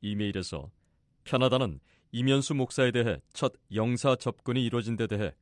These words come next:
감사하게 생각한다고 밝혔습니다. 라살 대변인은 임 목사에 대해 종신형이 선고된 데 대해 여전히 실망하고 있다면서 이같이 말했습니다.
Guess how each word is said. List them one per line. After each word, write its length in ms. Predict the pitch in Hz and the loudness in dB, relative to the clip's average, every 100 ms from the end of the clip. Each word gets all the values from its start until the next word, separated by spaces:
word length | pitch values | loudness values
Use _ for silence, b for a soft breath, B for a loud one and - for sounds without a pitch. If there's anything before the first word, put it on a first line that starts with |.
| _ | _
감사하게 520 | 113 117 123 113 120 | -4 -2 0 0 -2
생각한다고 640 | - 123 113 113 101 90 | -4 -6 -4 -4 -6 -6
밝혔습니다. 680 | 78 85 80 - 80 73 67 _ _ _ _ _ _ _ | -8 -10 -10 -12 -12 -12 -16 _ _ _ _ _ _ _
라살 320 | 120 127 139 | 4 6 6
대변인은 520 | 135 127 127 123 80 113 _ _ _ - | 6 6 4 2 -2 -8 _ _ _ 0
임 100 | 135 | 2
목사에 420 | 139 139 - 135 | 4 2 4 4
대해 300 | 131 135 107 - | 6 4 2 -2
종신형이 560 | - 131 131 135 135 143 | -2 -2 0 2 2 2
선고된 560 | - 139 131 127 123 | -2 0 0 2 2
데 100 | 120 | 2
대해 260 | 117 113 101 - - | 2 0 -2 -6 -2
여전히 320 | 107 113 127 | 0 0 0
실망하고 600 | - 147 139 131 123 120 | -2 0 4 4 4 0
있다면서 580 | 110 113 101 95 - 110 - _ _ - | 0 -2 -2 -2 -4 -8 -10 _ _ -6
이같이 300 | 117 107 - | -2 -2 -2
말했습니다. 560 | 92 82 - 80 76 | -4 -6 -8 -12 -12